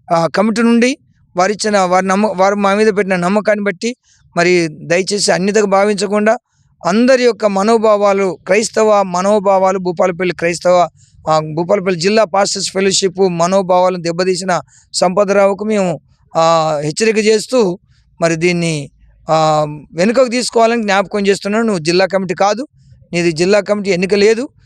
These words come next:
ఎన్నిక చేయబడలేదు. ఎన్నికల కమిటీని మీరు ధిక్కరించి మీరు చేసిన కారణాన మిమ్మల్ని ఈరోజు మీకు ప్యానెల్ వారిని మిమ్మల్ని బహిష్కరిస్తూ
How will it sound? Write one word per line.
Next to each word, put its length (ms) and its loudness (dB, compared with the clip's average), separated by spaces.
ఎన్నిక 200 0
చేయబడలేదు. 720 0
ఎన్నికల 260 2
కమిటీని 320 -2
మీరు 180 0
ధిక్కరించి 800 -2
మీరు 120 -2
చేసిన 320 2
కారణాన 560 0
మిమ్మల్ని 320 0
ఈరోజు 480 0
మీకు 300 -4
ప్యానెల్ 320 2
వారిని 360 2
మిమ్మల్ని 540 0
బహిష్కరిస్తూ 680 0